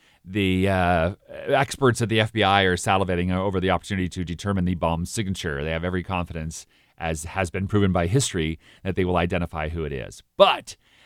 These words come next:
that's not what's important to me,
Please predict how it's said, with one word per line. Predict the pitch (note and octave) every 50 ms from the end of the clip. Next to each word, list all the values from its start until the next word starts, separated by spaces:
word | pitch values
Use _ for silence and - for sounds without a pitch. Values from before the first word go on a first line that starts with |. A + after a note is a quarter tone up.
| _ _ -
that's | G#2+ G2+ D3 E3 G3 A3+ A#3 - - - C#3+ D#3
not | E3+ D#3 D#3+ D3 D3 - -
what's | C#3+ C3+ B2
important | - C3+ A#2+ A#2 - B2+ C3+ C3+ B2 A#2+ A#2+ A#2 A#2 G#2+
to | - - B2
me, | C3 E3+ G3 E3 A#2+ G#2 G2 G2 G2+ G2+ G2+